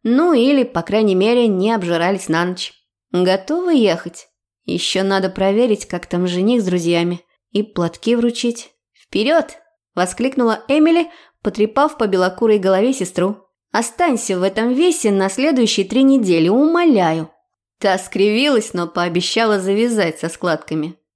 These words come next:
Временно. Мужчин со свадьбы Присли Хоук обслуживал салон Данкана Куинна.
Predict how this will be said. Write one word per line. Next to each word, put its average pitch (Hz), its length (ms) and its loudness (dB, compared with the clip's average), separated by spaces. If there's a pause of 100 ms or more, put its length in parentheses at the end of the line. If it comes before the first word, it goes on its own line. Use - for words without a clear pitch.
(100)
Временно. 170 640 -2 (440)
Мужчин 247 420 0
со 233 140 0
свадьбы 226 420 0
Присли 226 440 -2
Хоук 247 480 0 (320)
обслуживал 226 600 0
салон 220 760 0
Данкана 214 640 -2
Куинна. 190 600 0